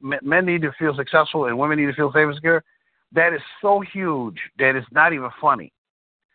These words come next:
It's like, it's a, it's a planetary issue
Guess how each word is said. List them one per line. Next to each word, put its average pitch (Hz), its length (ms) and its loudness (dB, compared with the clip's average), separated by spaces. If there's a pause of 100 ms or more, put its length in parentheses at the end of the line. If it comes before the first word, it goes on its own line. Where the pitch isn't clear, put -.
(140)
It's 151 160 0
like, 151 260 4
it's 160 140 -18
a, 151 200 -12
it's 160 200 -16
a 147 80 -8 (120)
planetary 165 920 -2 (680)
issue 110 560 0